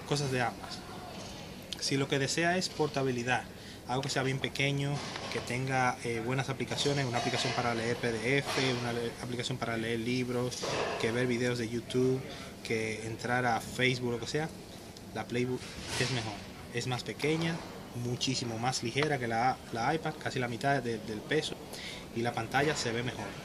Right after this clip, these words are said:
También, si quiere una tablet para ver películas o escuchar música, la Playbook es mejor, porque uno solamente le conecta el U S B y, eh, conecta el U S B en la, en la computadora,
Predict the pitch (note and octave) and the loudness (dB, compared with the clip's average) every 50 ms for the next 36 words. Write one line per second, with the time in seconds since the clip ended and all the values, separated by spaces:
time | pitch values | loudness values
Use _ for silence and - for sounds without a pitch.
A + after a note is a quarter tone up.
0 | - - - - - - - - - - - D#3+ F3+ F3 D#3 C#3 C3 B2 B2+ C3+ | -10 -10 -12 -12 -12 -12 -12 -12 -2 4 6 6 8 8 6 6 4 4 2 -2
1 | - - - - - - - - - - - - - - A#2+ A#2 A#2 - - - | -4 -8 -10 -10 -10 -12 -12 -12 -10 -8 -6 -4 -2 0 0 0 0 -2 -2 2
2 | - C3 C#3 C#3+ D#3 D#3 D3+ - - - - C#3+ D3+ D#3+ D#3+ D#3 D#3 D#3 D3+ D3+ | 4 4 6 6 6 6 4 2 -2 -4 0 0 2 2 2 2 2 4 4 4
3 | D3+ - - - - D3+ C#3 A#2 A2 A2+ F#2+ - - - A2+ A2 A2 A2+ A#2+ - | 2 0 0 4 6 6 6 6 2 -2 -4 -4 -4 -2 -2 0 0 0 0 0
4 | - A#2 A#2+ D3+ D#3 - - A#2 A2+ A#2 B2 - - - - - - - - - | 0 0 2 0 0 0 -2 -2 -2 -2 -4 -6 -10 -12 -14 -14 -14 -14 -14 -14
5 | - - - - - C#3+ C#3 C#3 B2 - - A2+ - C#3+ C3+ C#3 D#3 D#3+ - - | -14 -14 -8 -2 2 2 4 2 2 0 -2 0 2 4 4 4 4 0 0 -2
6 | - - - - - - - - - - - - - - - A#2+ A#2 A#2+ A2+ A2+ | -2 -4 -4 -6 -8 -12 -14 -14 -14 -14 -16 -16 -8 -4 -2 0 2 2 2 2
7 | A2 G#2 - - - C3 C3 B2+ B2 A#2+ - - A2+ - - - - G#2+ - - | 0 -2 -2 -2 0 2 4 4 4 4 4 2 2 2 2 0 0 -2 -4 -4
8 | - - - - - - - - - A#2+ - A#2 A#2+ C3+ C3 D3 C#3+ C#3 C#3 C#3+ | -6 -8 -10 -10 -12 -12 -10 -8 -6 -4 -2 0 0 0 2 2 2 2 2 2
9 | C#3 C#3+ C3 A#2+ A#2+ A#2+ B2 A#2 B2+ A#2 A#2+ B2 C3 B2+ - C#3 C#3 F3 F#3 - | 2 2 0 0 0 -2 -2 -2 -2 -2 -2 -2 -2 0 0 0 -2 -2 -2 -4
10 | - - - - - - - - - - - - - - - - E3+ F#3 G3+ - | -8 -12 -12 -10 -10 -12 -12 -12 -10 -10 -8 -8 -8 -6 -2 0 0 0 0 -4
11 | - - B2 A#2+ A#2+ A#2 A#2 A2+ G#2+ - - - - - - - B2 A#2+ B2+ D3 | -4 -2 2 2 4 4 2 0 -2 -6 -10 -8 -6 -4 -2 -2 -2 0 2 2
12 | D3 D3 C#3+ - D3 C#3 C#3 C3+ C#3 C3+ B2+ C3 B2+ C3 C3 B2+ B2 C3+ E3 G3 | 4 4 4 4 2 2 4 4 4 2 2 0 0 0 -2 -2 0 2 2 2
13 | A3+ | 0